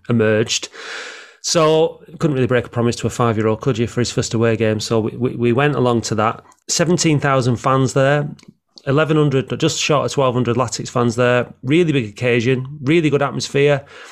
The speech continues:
Probably deserved a point, I think, on, on the,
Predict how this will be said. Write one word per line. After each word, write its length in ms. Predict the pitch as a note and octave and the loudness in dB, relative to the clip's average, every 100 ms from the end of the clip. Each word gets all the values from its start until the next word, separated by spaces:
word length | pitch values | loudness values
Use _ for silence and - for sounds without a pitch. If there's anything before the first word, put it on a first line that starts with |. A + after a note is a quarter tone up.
| - - - - _ | -18 -18 -20 -20 _
Probably 420 | - F#3+ G3 F3+ D3 | -2 0 4 2 2
deserved 420 | C3 D3+ D3 A#2+ | 2 2 2 0
a 40 | |
point, 380 | - D#3 E3 F3 | 0 2 2 0
I 60 | C3+ | 0
think, 320 | E3 F3 D3+ | 0 2 2
on, 160 | C#3 C3 | 0 2
on 200 | C3+ | 0
the, 80 | B2+ | 0